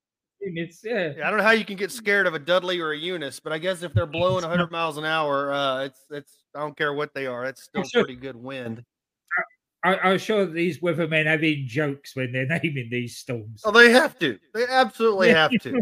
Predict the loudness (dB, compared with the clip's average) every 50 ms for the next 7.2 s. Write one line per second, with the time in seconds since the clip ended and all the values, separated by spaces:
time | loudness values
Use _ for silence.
0 | -4 -4 -2 -2 0 0 -2 -4 -8 _ _ _ _ _ _ _ _ _ _ _
1 | _ _ _ _ _ _ _ _ _ _ _ _ _ 8 8 8 8 6 0 -6
2 | _ _ 0 4 6 6 8 8 8 8 8 6 4 8 10 10 10 10 8 6
3 | 6 4 2 2 4 4 4 4 2 0 -2 -2 -2 -2 -4 -2 0 0 2 4
4 | 2 2 2 0 -2 -2 -2 -2 0 -2 -2 -2 -4 -4 -6 -10 _ _ _ -8
5 | -4 -2 0 2 2 4 4 4 4 2 0 -4 -4 -2 -2 0 2 2 2 0
6 | -2 -2 -6 -6 -6 -6 -8 -10 -16 -10 -6 -6 -6 -4 -6 -8 -12 -12 -8 -6
7 | -4 -4 -4 -4